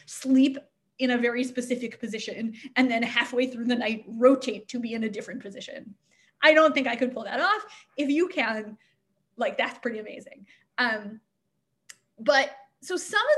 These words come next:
the advice seems hard to follow. And I don't know whether he thinks there, I think, like, that might be a good place to kind of lean on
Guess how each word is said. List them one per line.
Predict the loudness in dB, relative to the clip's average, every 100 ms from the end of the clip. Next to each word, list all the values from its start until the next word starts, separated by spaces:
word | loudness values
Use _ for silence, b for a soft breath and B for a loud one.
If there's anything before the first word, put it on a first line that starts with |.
| 8
the | 8
advice | 8 6
seems | 2 -2 0
hard | 0 -2 -2
to | -6
follow. | -8 -6 -4 -2 0 -2 -4 -16 _ _ _ _ _
And | 4 6
I | 2
don't | 2 -2 0
know | 4 6 6
whether | 4 2
he | -2 -4 -6
thinks | -6 -8 -8 -14 -20 _ _
there, | -2 0 2 4
I | 4
think, | 2 -2 -2
like, | -2 -6 -8 b b _
that | 0 2 2
might | -2
be | -2 -2
a | -2
good | -2 -2 -2 -6
place | -8 -6 -8
to | -10
kind | -8 -8
of | -8
lean | -4 2 4 4 2
on | -2 -8 -10 -10 -12 -16